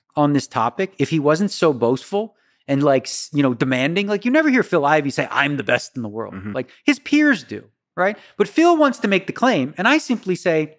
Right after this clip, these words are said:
Speaker 1: "I beg to differ." Right?
Speaker 2: <laughs>
Speaker 1: I beg to differ. Like, I don't think you are the, you know, the, the, the best player in the world.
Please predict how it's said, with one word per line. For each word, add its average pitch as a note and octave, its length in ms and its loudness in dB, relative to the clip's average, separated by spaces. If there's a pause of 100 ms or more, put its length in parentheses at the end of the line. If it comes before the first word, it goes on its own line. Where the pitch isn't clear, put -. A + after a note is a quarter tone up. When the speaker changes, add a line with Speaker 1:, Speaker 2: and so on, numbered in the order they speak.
(760)
Speaker 1:
"I G#3+ 60 0
beg B3 260 2
to A#3 60 2
differ." F#3+ 380 -2 (400)
Right? G#3+ 220 4 (260)
Speaker 2:
<laughs> - 200 -4
Speaker 1:
I C4 100 6
beg C#4+ 260 4
to C#4 60 0
differ. A3+ 500 2
Like, F3+ 140 0
I G#3+ 80 4
don't C4 220 -6
think C4 240 0
you A#3 160 4
are G3 120 8
the, F3 220 -4
you - 380 -2
know, A#2+ 80 4
the, F#3+ 220 0
the, F#3+ 180 -2 (100)
the - 20 2
best F3+ 400 0
player E3+ 380 2
in E3 140 -6
the D3+ 80 -4
world. D3+ 380 -2